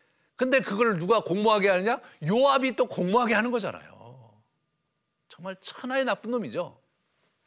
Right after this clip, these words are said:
그래서 작전에 성공해서 바세바가 이제 그 얘기 듣고 울고 자기 집에 들이는데, 여러분, 이십육 절, 이십칠 절에 가보면 바세바가 울었는데 바로 궁으로 불러요.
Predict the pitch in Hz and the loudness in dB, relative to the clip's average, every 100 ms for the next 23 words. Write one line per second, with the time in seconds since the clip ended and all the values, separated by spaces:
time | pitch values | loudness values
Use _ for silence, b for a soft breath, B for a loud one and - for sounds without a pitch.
0 | _ _ _ _ _ - _ _ _ _ | _ _ _ _ _ -20 _ _ _ _
1 | _ _ _ _ _ _ _ _ _ b | _ _ _ _ _ _ _ _ _ b
2 | b b b b - 131 165 170 139 - | b b b b -2 0 4 4 2 -2
3 | _ 127 131 156 147 143 175 147 107 - | _ -4 -2 -2 -2 -2 -6 -6 -6 -4
4 | 131 - 101 131 117 107 95 101 135 117 | -6 -6 -6 -4 -4 -8 -12 -8 -8 -8
5 | - 113 104 92 107 120 127 101 120 - | -10 -8 -8 -12 -18 -12 -12 -10 -12 -12
6 | 95 110 - - 107 - 139 113 82 85 | -12 -14 -12 -12 -12 -10 -8 -8 -12 -10
7 | 107 90 - 123 160 165 151 170 170 139 | -8 -8 -14 -12 -10 -8 -10 -10 -8 -8
8 | - 156 135 131 92 87 85 113 101 - | -10 -10 -10 -8 -12 -16 -16 -14 -14 -16
9 | B B B B - - - 175 165 151 | B B B B -12 -10 -6 -4 -4 -6
10 | 117 127 120 101 101 127 - - 123 170 | -6 -8 -8 -12 -12 -12 -12 -14 -8 -8
11 | 180 - - 135 123 127 131 98 92 110 | -8 -12 -14 -10 -10 -10 -10 -12 -10 -12
12 | 101 | -12